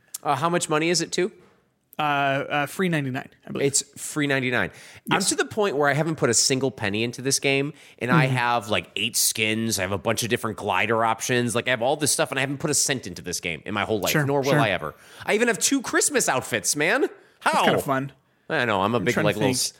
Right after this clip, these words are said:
Speaker 1: snow, snow ab-, abominable bear thing or whatever it is.
Speaker 2: I've put some money into, into that game.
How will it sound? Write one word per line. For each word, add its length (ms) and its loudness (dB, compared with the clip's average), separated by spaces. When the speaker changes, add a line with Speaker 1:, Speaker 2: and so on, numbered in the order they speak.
Speaker 1:
snow, 440 -2
snow 500 -2
ab-, 160 -4
abominable 560 0
bear 320 -2
thing 260 -6
or 60 -6
whatever 260 -4
it 60 -2
is. 240 -4
Speaker 2:
I've 180 0
put 200 0
some 260 0
money 240 -4
into, 240 -10
into 240 -4
that 220 -6
game. 240 -12